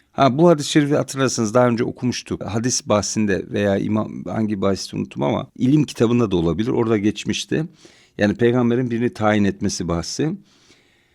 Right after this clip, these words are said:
Şimdi diyor ki, haram aylar olduğunda tabii savaş olmadığı için uzaktan gelebiliyoruz. Yani kimse bize saldırmıyor ama onun dışında gelemiyoruz. O zaman bize birisini tayin et de diyor.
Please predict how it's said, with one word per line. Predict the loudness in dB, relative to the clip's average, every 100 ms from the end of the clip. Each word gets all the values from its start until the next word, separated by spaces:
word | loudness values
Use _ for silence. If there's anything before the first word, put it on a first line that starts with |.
| _ _ _ _ _ _
Şimdi | -2 0 4
diyor | 2
ki, | 4 2 4
haram | 4 4 6
aylar | 6 6 6
olduğunda | 4 4 2
tabii | 2 2
savaş | 4 4 6
olmadığı | 6 6 4 2
için | 2 0 0
uzaktan | 4 2 4 4 6
gelebiliyoruz. | 6 4 6 4 4
Yani | 0 0
kimse | -2 -2 0
bize | 0
saldırmıyor | 2 2 2 2 0 0 0
ama | 0 -2 -4 -2
onun | 0 2
dışında | 0 0 0
gelemiyoruz. | 2 4 4 4 4 2 -2 -6
O |
zaman | -2 0 0
bize | 0 -2
birisini | -2 -4 -4 -2
tayin | 2 4 2
et | 0 -2
de | -4 2
diyor. | 2 2